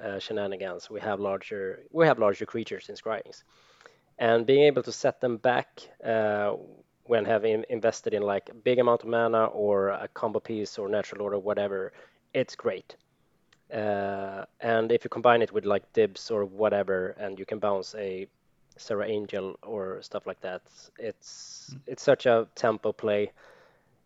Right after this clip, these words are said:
Speaker 1: uh, and I love it. I have tried Man of War in several iterations, and I,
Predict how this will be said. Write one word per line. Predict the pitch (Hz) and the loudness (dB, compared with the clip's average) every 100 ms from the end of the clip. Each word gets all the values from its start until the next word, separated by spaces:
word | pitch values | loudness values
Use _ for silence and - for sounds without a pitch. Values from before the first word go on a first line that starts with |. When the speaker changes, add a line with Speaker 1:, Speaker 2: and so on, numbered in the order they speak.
| - | -6
Speaker 1:
uh, | 113 104 101 101 98 101 | -2 0 2 2 0 -2
and | - 113 | 0 4
I | 107 | 6
love | 104 104 | 6 4
it. | 101 - - - | 2 -6 -16 -2
I | 117 | 0
have | 101 107 98 - | 2 2 0 -2
tried | 120 104 104 | 0 2 2
Man | 104 101 | -2 -2
of | |
War | 95 98 95 - - - | -2 0 -2 -6 -16 -12
in | 104 98 95 | -8 -8 -8
several | 92 95 98 98 | -10 -8 -6 -8
iterations, | - 101 98 - 98 104 | -6 -6 -6 -8 -14 -12
and | 107 104 | -6 -4
I, | 101 98 | -4 -6